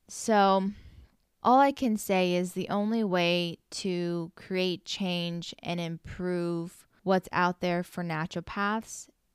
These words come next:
is to say no to bad offers. And it's okay to say no. You don't have to work your ass off in order to make ends meet,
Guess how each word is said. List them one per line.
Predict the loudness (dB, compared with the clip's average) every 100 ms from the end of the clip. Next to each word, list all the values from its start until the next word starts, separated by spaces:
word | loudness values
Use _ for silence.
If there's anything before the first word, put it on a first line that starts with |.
| _
is | -2 0 0 -4
to | -14 -6 -2 0 0 -2 -4 -8 _ _
say | -16 0 6 6
no | 6 4 6 6 4 2 -2
to | -6 -2 -2
bad | 0 2 2
offers. | 2 2 2 0 -8 -8 -12 -14 -20 _ _
And | -2 0 0 -2 -4 -8 _
it's | -6 -4 -2
okay | -4 -2 0 2 2
to | -4
say | -6 -2 -2 -2
no. | 0 0 2 0 -2 -4 -6
You | -8
don't | -4 -2 0 -2
have | -4 -6
to | -6 -8
work | -4 -2 -2 -4 -12 _ _ _
your | -2 2 4 4 2 2 0 -4 _ _
ass | 2 4 2 0
off | 0 2 4 2 -2 -14 _ _
in | -2 0 0 0
order | 0 2 0
to | -2 -4 -2 0
make | -2 0 0 0 -4
ends | -2 -2 -4
meet, | -4 -4 -6